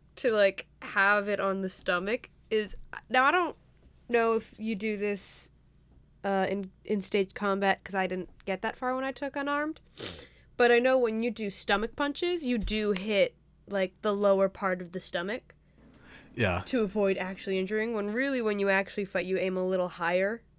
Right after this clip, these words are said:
Speaker 1: more towards the abdomen. When, when you're doing it, you're aiming lower, more towards the lower core, so you can engage that muscle, uh, when you're getting
Speaker 2: Yeah.
Speaker 1: actually punched.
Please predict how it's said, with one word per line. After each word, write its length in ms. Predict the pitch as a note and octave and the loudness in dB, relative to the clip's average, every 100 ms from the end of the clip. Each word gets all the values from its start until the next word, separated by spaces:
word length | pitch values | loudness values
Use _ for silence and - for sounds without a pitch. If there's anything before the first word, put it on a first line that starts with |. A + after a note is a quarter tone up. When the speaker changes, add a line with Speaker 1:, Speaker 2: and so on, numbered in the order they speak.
| _ - | _ -6
Speaker 1:
more 140 | G3 F#3+ | -2 -2
towards 200 | G3+ F#3 | -2 -2
the 100 | F#3 | -2
abdomen. 320 | F3+ A3 G3 | -2 -4 -4
When, 160 | F#3+ F#3+ | -2 -2
when 160 | F#3 | -2
you're 100 | F3+ | -4
doing 260 | F3+ G3+ G3 | -4 -2 -2
it, 80 | F3+ | -2
you're 100 | F#3 | -2
aiming 420 | F#3+ F3+ F3+ - _ - | -2 -2 -6 -10 _ -6
lower, 560 | G3+ F#3+ F3+ E3+ F3+ F3+ | -2 2 2 0 -2 0
more 240 | F#3+ F#3+ | 2 2
towards 340 | - F#3+ F3+ | 2 -2 -2
the 140 | - F3+ - | -8 -10 -6
lower 240 | F#3+ F#3 F3 | -2 0 0
core, 500 | - G3+ G#3 C4 - - | -4 -2 0 -2 -6 -12
so 140 | G#3+ | -8
you 120 | G3+ | -6
can 120 | F#3+ | -4
engage 400 | G3 G3 F#3+ F#3+ F3+ | -4 -2 0 -2 -4
that 180 | E3+ | -6
muscle, 480 | E3 E3+ - E3+ E3+ - _ _ - - - - - - - | -6 -10 -8 -8 -8 -16 _ _ -20 -20 -20 -20 -20 -12 -2
uh, 180 | F#3+ F#3 | 0 2
when 140 | F#3 | 0
you're 100 | F3+ | 0
getting 260 | F#3+ F3 F3 | 0 0 0
Speaker 2:
Yeah. 120 | - | 0
Speaker 1:
actually 360 | F3+ - E3 D3 | -2 -6 -10 -12
punched. 520 | - - - - - | -14 -14 -8 -10 -6